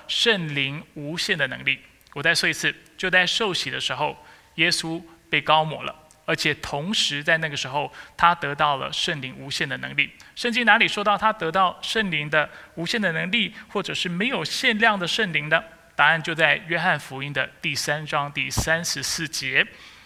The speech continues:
我们看一下这节经文，说到上帝所差来的说上帝的话，耶稣是指他自己，他是上帝差来的，他说上帝的话，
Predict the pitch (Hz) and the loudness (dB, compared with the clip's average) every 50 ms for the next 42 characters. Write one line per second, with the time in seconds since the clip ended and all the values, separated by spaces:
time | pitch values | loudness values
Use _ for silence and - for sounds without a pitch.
0 | - - _ - - _ - 151 147 - 190 170 160 - 175 156 156 160 151 143 | -20 -20 _ -20 -16 _ -8 -6 -2 2 2 2 2 2 0 0 0 -2 -4 -4
1 | 139 139 - 156 156 156 139 135 131 - - - _ - - - - - - - | -6 -6 -4 -6 -6 -4 -2 -2 -2 -2 -4 -12 _ -20 -20 -18 -16 -18 -16 -10
2 | - - 202 202 196 208 196 185 - 214 - - 262 240 220 208 196 233 214 190 | -4 -2 0 4 6 6 6 4 4 0 0 2 4 2 2 0 0 0 0 0
3 | - - 151 135 131 - - - - 190 185 180 156 131 131 131 135 - - 160 | 0 -2 -4 -6 -6 -4 0 4 4 4 6 6 4 2 2 0 -2 -2 -2 -4
4 | 156 147 - 170 147 139 135 131 131 - - 135 131 - - - - - 151 151 | -2 -2 0 -2 -2 -2 -4 -8 -4 0 0 0 0 0 -6 -14 -10 -6 -4 -2
5 | 147 - 151 143 - 147 131 - - 131 - - 143 139 - 143 - - 123 - | -2 -4 -4 -6 -8 -8 -8 -10 -12 -8 -4 -4 -4 -4 -4 -8 -10 -10 -12 -12
6 | - _ _ _ - - 156 151 - 160 - 202 196 185 190 185 - - 196 202 | -14 _ _ _ 0 0 0 0 0 0 2 2 2 2 0 -2 0 2 4 6
7 | 196 165 143 143 143 143 - - - - 160 156 - - 160 151 151 - - 170 | 6 6 6 6 4 2 0 -4 -2 -2 0 0 0 0 -2 -2 -4 -2 -2 -2
8 | 147 139 135 135 131 131 127 - 151 139 135 | -2 -4 -6 -6 -6 -6 -2 2 2 2 2